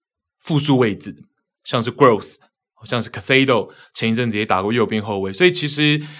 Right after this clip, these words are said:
呃，不管是谁去担任到这个后腰的组合，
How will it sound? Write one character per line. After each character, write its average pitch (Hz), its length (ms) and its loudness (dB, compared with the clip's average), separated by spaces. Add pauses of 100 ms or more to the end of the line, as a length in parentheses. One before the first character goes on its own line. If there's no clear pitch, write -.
(160)
呃， 110 260 4
不 - 160 0
管 107 180 2
是 147 80 -2
谁 110 380 -2
去 151 180 -2
担 143 240 2
任 131 200 0
到 120 120 0
这 117 120 -6
个 113 100 -2
后 120 240 0
腰 110 180 4
的 113 80 -2
组 107 280 -8
合， 90 340 -12